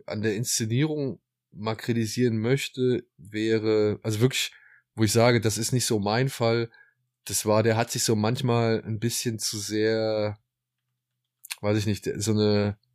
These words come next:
Under Your Spell Melancholie aus Drive gegönnt.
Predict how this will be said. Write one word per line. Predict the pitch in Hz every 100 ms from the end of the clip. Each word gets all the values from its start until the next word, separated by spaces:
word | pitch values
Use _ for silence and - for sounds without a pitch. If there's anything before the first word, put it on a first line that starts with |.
| _ _ _ _ _ _ -
Under | 110 120
Your | 117 110
Spell | 107 - 117 117 120 117 107 - _ _
Melancholie | 113 110 110 104 117 107 110 107 107
aus | 101 104 -
Drive | 107 104 110 107 - - _ _ _ _ _
gegönnt. | 117 107 110 104 98 -